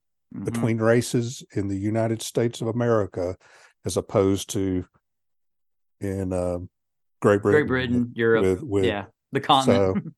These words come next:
Speaker 2: so, <laughs> so, you know, you know, it's impressive the fields that they have in British Superbike, but look how, look how little travel is involved f-,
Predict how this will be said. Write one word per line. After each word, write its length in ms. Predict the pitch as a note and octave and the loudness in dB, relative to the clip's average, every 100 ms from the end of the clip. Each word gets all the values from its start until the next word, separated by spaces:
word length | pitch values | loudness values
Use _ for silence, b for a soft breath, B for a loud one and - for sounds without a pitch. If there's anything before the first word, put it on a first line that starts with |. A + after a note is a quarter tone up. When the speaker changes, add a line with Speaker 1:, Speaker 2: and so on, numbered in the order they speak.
| _ | _
Speaker 2:
so, 80 | B B _ _ | B B _ _
<laughs> 0 | |
so, 400 | - A#2 A2 B2+ | 4 6 8 6
you 140 | C#3 B2 | 4 4
know, 280 | G#2 G2+ - D3+ | 4 2 -4 -8
you 100 | A#2+ | -4
know, 140 | G#2+ - _ _ _ _ _ - | -6 -8 _ _ _ _ _ -14
it's 240 | A#2+ - | -4 2
impressive 600 | C#3 - C#3 C#3+ C#3+ C3+ | 4 6 6 6 4 0
the 60 | A2+ | -2
fields 760 | - G#2+ A2+ C3+ C3 - - _ _ _ | 2 4 4 2 -2 -8 -12 _ _ _
that 160 | G#2 G#2+ | -8 -2
they 100 | G2+ | 0
have 300 | G#2 G#2+ A#2 | 4 4 4
in 100 | A#2+ | 4
British 340 | C3+ C3 C3 | 4 4 2
Superbike, 580 | - C#3+ C#3 C#3 D#3 E3+ - _ _ _ _ _ _ _ _ | -2 -2 0 0 0 -2 -10 _ _ _ _ _ _ _ _
but 120 | A2+ | -6
look 220 | B2+ - | -6 -2
how, 380 | C#3 B2 A#2+ A2+ _ _ _ _ _ _ | 2 4 4 0 _ _ _ _ _ _
look 200 | C3 D3 | -6 -2
how 160 | F3+ F3+ | 2 4
little 320 | D3+ C#3+ A2 | 6 4 2
travel 580 | - - C3+ D3 C3 A2 | -2 0 4 4 2 -2
is 160 | G2 A2 | -4 -4
involved 600 | G2+ G#2+ G2+ G2+ G2+ - | -2 2 6 6 2 -6
f-, 220 | - | -16